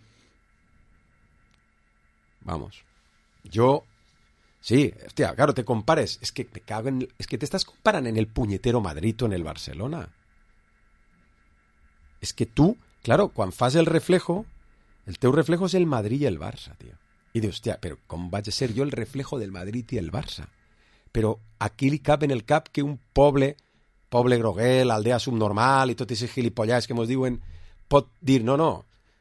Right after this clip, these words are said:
tu que fas, futbolistes, jo també»? Tu fas futbolista internacional, jo Balons d'Or.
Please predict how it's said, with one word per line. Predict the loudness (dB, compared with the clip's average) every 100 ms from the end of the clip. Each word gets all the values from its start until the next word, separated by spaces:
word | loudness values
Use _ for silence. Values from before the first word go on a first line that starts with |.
| _ _ _ -6
tu | -2
que | 0
fas, | 0 -2
futbolistes, | -2 0 -2 -2 -6
jo | -6 -8
també»? | -12 -14 -20 -20 _ _
Tu | 0
fas | 0
futbolista | 0 0 0 0 -2
internacional, | -2 -2 -2 -2 0
jo | 0
Balons | 0 -2 -4
d'Or. | -8 -12